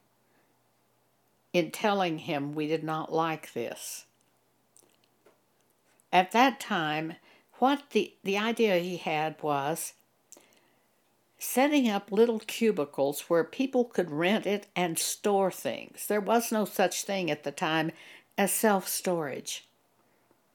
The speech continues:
And he had this idea. He could have been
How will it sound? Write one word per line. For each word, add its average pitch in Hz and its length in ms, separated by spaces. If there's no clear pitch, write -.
And 170 180
he 330 220
had 247 200
this 202 240
idea. 233 580
He 240 200
could 226 220
have 165 120
been 156 300